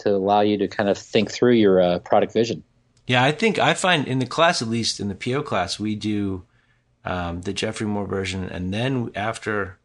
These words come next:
Speaker 2: they create some beautiful vision statements and I mercilessly cut them to pieces. And then we switch over to Roman's tool. Um, and t-,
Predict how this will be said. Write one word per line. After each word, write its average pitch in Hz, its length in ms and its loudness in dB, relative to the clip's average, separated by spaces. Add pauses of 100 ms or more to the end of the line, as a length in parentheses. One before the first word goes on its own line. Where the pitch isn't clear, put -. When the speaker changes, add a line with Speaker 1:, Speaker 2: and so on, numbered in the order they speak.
(640)
Speaker 2:
they 135 200 0
create 143 400 0
some 120 180 0
beautiful 135 380 0
vision 123 320 0
statements 110 440 -2
and 107 80 -2
I 98 100 -2
mercilessly 98 680 -2
cut 101 260 -6
them 98 120 -4
to 90 60 -4
pieces. 98 420 -4
And 90 160 -4
then 104 160 -2
we 107 140 -2
switch - 320 -2
over 98 180 -2
to 90 80 -2
Roman's 107 420 -2
tool. 80 360 -6 (560)
Um, 82 400 -6 (280)
and 90 220 -6 (240)
t-, - 120 -8